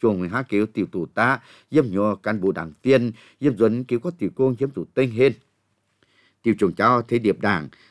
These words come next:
tung bé diệt diêm cứu có tiểu công sĩ diêm nhớ này, bé diệt tiểu chuồng cháu thấy điệp, nhiều tàu tổ ta cứu xây tàng diệm làm các tổ chức đảng bèo cua, diêm diệt diêm cứu tới miền, cháu sĩ cán bộ đảng viên, mà nhiều tàu,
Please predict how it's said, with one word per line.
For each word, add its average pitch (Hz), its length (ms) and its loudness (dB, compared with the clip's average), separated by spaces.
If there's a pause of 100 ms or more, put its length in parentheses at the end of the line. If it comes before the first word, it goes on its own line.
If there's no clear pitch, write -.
tung 127 140 2
bé 143 140 2
diệt 107 200 0
diêm 139 160 2
cứu 120 160 -6
có 180 120 -4
tiểu 101 320 -2
công 147 200 -2
sĩ 87 340 -8
diêm 127 200 0
nhớ 95 180 -2
này, 87 220 -6 (240)
bé 160 140 2
diệt 165 180 0
tiểu 95 220 -2
chuồng 90 180 -2
cháu 151 220 -2
thấy 147 180 -4
điệp, 104 200 2 (160)
nhiều 107 120 -2
tàu 90 140 -2
tổ 90 240 -2 (100)
ta 139 320 0
cứu 107 100 -2
xây 123 180 -4
tàng 90 260 -4 (100)
diệm 90 280 -2
làm 92 340 -6 (160)
các 120 180 -4
tổ 87 120 -2
chức - 180 -6 (120)
đảng 85 300 -6
bèo 95 140 -2
cua, 170 340 2 (320)
diêm 139 200 2
diệt 104 140 0
diêm 147 180 0
cứu 113 220 -4 (180)
tới 107 140 2
miền, 104 360 -2
cháu 120 120 -4
sĩ - 120 -8
cán 95 260 -8
bộ 95 220 -4
đảng 85 240 -8 (140)
viên, 120 260 2 (320)
mà 120 160 0
nhiều 113 280 0
tàu, 104 320 2